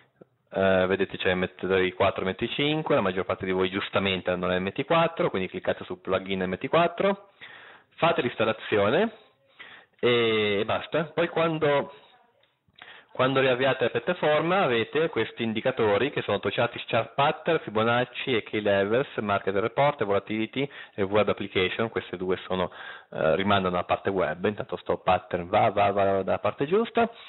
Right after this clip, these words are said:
Eh, vi dovete assicurare, c'è anche scritto l'installazione comunque, vi ricordo, strumenti, opzioni, consiglieri esperti, dovete fregare consenti importazione da D L L, ok?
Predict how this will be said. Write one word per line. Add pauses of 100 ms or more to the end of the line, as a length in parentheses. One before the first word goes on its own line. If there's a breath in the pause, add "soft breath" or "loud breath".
(400 loud breath)
Eh,
vi
dovete
assicurare,
c'è
anche
scritto
l'installazione
comunque,
vi
ricordo,
strumenti, (340)
opzioni, (760 loud breath)
consiglieri
esperti, (520 loud breath)
dovete
fregare
consenti
importazione
da
D
L
L, (640)
ok?